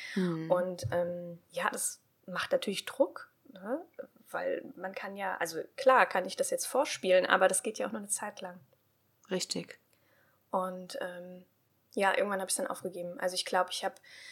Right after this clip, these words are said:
Speaker 2: zwei Monate, ähm, immer mal wieder gesucht. Jetzt auch nicht täglich. Das war mir überhaupt nicht möglich von meiner
Speaker 1: Mhm.
Speaker 2: Kraft her. Und hab nichts, ähm, gefunden.
Speaker 1: Oh, Wahnsinn. Okay. Also, da,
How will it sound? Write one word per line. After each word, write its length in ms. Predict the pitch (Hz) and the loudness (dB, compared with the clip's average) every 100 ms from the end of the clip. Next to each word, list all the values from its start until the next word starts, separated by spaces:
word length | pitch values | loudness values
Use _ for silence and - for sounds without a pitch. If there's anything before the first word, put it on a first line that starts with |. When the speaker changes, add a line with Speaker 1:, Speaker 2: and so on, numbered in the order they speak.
| - - - | -18 -20 -8
Speaker 2:
zwei 340 | - - 185 196 | 0 10 12 12
Monate, 840 | 202 220 226 226 240 226 226 226 - _ | 6 2 0 0 -2 -2 -6 -8 -12 _
ähm, 320 | 196 202 208 | -2 -2 -2
immer 220 | - 214 208 | 0 2 2
mal 160 | 196 | -2
wieder 180 | 196 185 | 4 4
gesucht. 640 | 180 175 208 339 330 - - - | 4 -2 -2 -2 -4 -18 -16 0
Jetzt 260 | 185 - | 2 2
auch 140 | - - | -6 -6
nicht 200 | 165 - | -8 -6
täglich. 540 | 190 220 - 339 - | -4 -4 -4 -6 -4
Das 220 | - 175 | -6 -2
war 100 | 180 | -2
mir 140 | 180 175 | 0 -2
überhaupt 260 | 170 - | -4 -6
nicht 180 | - - | -12 -8
möglich 540 | 175 196 233 302 311 - | -2 0 0 -4 -6 -6
von 160 | 226 202 | -2 0
meiner 180 | 180 165 | 2 0
Speaker 1:
Mhm. 60 | |
Speaker 2:
Kraft 400 | 180 190 - - | -2 -4 -6 -4
her. 220 | 180 277 311 - - - - | -2 -2 -4 -12 -14 -14 -10
Und 320 | - 190 190 196 | -2 0 0 -8
hab 160 | - | -8
nichts, 500 | 190 190 - - - - | -8 -6 -8 -6 -6 -6
ähm, 200 | 185 185 | -8 -8
gefunden. 420 | 190 - - 180 _ _ _ _ _ _ _ _ _ _ _ - - - - 254 196 208 - - - - | -6 -6 -6 -12 _ _ _ _ _ _ _ _ _ _ _ -4 -4 -10 0 0 0 -4 -12 -18 -20 -20
Speaker 1:
Oh, 200 | - 214 185 | 2 4 4
Wahnsinn. 640 | 185 185 175 - 165 190 - | 2 2 2 2 0 -2 -2
Okay. 440 | 196 - 185 170 - - _ _ | -2 4 6 4 -2 -14 _ _
Also, 240 | 202 190 | 4 6
da, 100 | 175 | 4